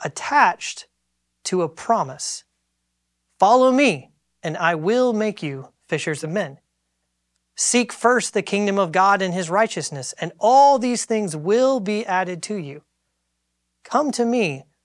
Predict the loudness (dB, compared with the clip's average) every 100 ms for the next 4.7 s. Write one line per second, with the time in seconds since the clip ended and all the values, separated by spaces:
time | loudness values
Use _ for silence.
0 | _ _ _ 0 2 0 -2 -2 -2 0
1 | 0 -2 -4 -8 -6 -4 -4 -6 -6 -6
2 | -10 -12 -14 -4 -2 0 -2 -6 -2 -2
3 | 0 -4 -8 _ _ _ _ _ _ -4
4 | -4 -4 -4 -4 -4 -10 -14